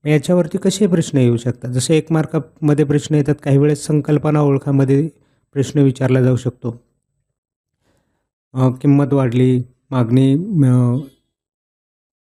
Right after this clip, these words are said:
अ, अमुक अमुक टक्क्यांनी कमी झाली, अशा पद्धतीने संकल्पनामध्ये प्रश्न वि-, विचारला जाऊ शकतो, लवचिकतेवरती आधारित असलेला, लवचिकतेच्या प्रकारांचा. अ, किंवा, अ, फरक स्पष्ट करा आहेत, तर यामध्ये फरक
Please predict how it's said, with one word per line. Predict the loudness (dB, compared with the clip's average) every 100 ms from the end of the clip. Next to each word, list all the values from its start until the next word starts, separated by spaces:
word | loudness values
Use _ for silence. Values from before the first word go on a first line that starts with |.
| _
अ, | -2 2 2 2
अमुक | 2 2 2
अमुक | 0 -2
टक्क्यांनी | -8 -2 0
कमी | 2 2 2
झाली, | 2 2 0
अशा | -2 -2
पद्धतीने | 0 0 0 0 0 0 0 -6 _ _ _ _ _
संकल्पनामध्ये | -6 -2 0 0 2 0 2 0 0 2 2 2
प्रश्न | -2 -4 -4 0
वि-, | 2 2 -2 -6
विचारला | -6 -2 0
जाऊ | 2 0
शकतो, | -4 -10 -10 -4
लवचिकतेवरती | 0 0 0 -8 -2 -2 -2 -4
आधारित | -4 -2 -2 -4
असलेला, | -8 -8 -8 -10 _ _ _
लवचिकतेच्या | -10 -10 -10 -10 -12
प्रकारांचा. | -12 -12 -10 -10 -12 -16 _ _ _ _ _ _ _ _
अ, | -6
किंवा, | -6 -4 0 0 0 -4 -6 -14 _ _ _ _
अ, | -4 -2 -2
फरक | -2 -2 0
स्पष्ट | -2 -4 -4 -4
करा | -2 -2
आहेत, | -2 -2 -6
तर | _ _ -4
यामध्ये | -2 0 0 -2
फरक | -2 -2